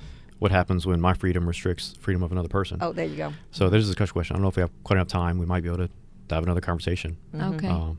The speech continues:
Speaker 1: but we did talk about, I think, that, you know, the ripples in the pond,
Speaker 2: Yeah.
Speaker 1: per se.
Speaker 2: Yeah, yeah.
Speaker 3: Yeah.
Speaker 1: Yeah, but the rock we choose to throw in the pond,
Speaker 2: Mm-hmm.
Speaker 1: or where in the pond,
Speaker 2: Mm-hmm.
Speaker 1: does have effect on
Speaker 3: Yeah.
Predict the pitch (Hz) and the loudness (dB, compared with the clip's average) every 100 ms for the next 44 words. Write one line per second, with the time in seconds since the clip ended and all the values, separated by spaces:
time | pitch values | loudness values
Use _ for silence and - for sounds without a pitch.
0 | - 101 104 - 90 90 82 85 87 - | 0 4 4 4 2 2 0 -2 -4 -6
1 | - 101 82 80 - 92 104 92 90 82 | -6 -4 -4 -4 -2 6 6 6 0 -2
2 | - 85 76 - - 151 170 147 82 92 | -2 -2 -4 -8 -8 0 2 2 0 -2
3 | - - 165 196 175 170 - - - - | -10 -6 -2 0 -2 -6 -10 -8 0 2
4 | - - - - - 98 90 95 - 92 | 2 -2 -20 -20 -4 0 4 4 4 2
5 | - 107 95 92 85 80 87 120 - - | 4 2 2 0 0 0 0 0 -6 -20
6 | - - - - 151 117 90 101 92 101 | -20 -20 -18 -10 -6 0 2 4 4 2
7 | 101 87 95 113 - - - - 139 143 | 0 2 2 0 -4 -14 -20 -14 -10 -10
8 | 143 95 92 90 - - - 90 90 | -2 -2 0 -2 -2 -4 -4 -2 -2